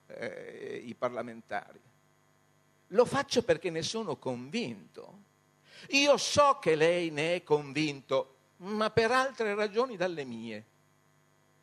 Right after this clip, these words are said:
Per la sua storia, eh, per i suoi insediamenti sociali, per la sua esperienza." Togliatti aveva proposto di chiamare, di mettere all'articolo uno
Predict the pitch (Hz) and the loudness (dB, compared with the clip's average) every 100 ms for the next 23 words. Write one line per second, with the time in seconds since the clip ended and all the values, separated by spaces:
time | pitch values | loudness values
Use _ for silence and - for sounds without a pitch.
0 | _ _ _ _ _ _ _ _ _ _ | _ _ _ _ _ _ _ _ _ _
1 | _ _ 214 160 151 - 139 123 110 269 | _ _ 4 6 2 4 4 4 2 4
2 | 262 254 185 135 127 110 - _ _ _ | 4 4 2 2 2 0 -8 _ _ _
3 | 180 170 175 - 202 185 - - 190 185 | 0 2 2 2 0 2 0 4 6 6
4 | 160 156 143 - - _ 151 151 156 - | 4 -2 -6 -14 -20 _ -4 0 2 0
5 | 151 147 143 139 143 - 208 - 262 240 | 2 2 2 -6 -8 -4 -4 0 2 2
6 | 147 123 110 _ _ _ _ _ 233 196 | 0 -4 -10 _ _ _ _ _ 4 4
7 | 165 - 185 156 - 165 233 254 220 175 | 4 6 4 4 4 2 6 4 4 -4
8 | - 139 131 127 _ _ _ _ - - | 0 0 0 -4 _ _ _ _ -20 -2
9 | 143 151 143 143 131 143 135 131 147 147 | 2 4 2 2 2 2 2 0 0 -2
10 | 131 131 131 131 143 143 135 131 143 151 | -6 -8 -4 -2 -2 -2 -2 -6 -6 -4
11 | 139 143 139 139 139 139 156 156 139 | 0 -2 -2 -2 2 4 4 2 0